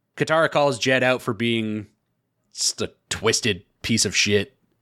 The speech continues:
Uh, but there's a bird call whistle from somewhere in the distance, and Jet returns the call.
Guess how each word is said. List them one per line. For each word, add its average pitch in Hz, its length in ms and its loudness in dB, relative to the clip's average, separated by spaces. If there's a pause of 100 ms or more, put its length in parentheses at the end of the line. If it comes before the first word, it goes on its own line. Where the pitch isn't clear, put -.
(760)
Uh, 82 140 -4
but 90 120 -8
there's 120 160 0
a 107 40 -6
bird 139 360 0
call 120 280 2
whistle 113 340 -2
from 101 200 -8
somewhere 135 460 2
in 113 100 0
the 107 60 -4
distance, 110 460 -4
and 95 160 -6
Jet 117 280 0
returns 123 500 0
the - 80 -6
call. 98 480 0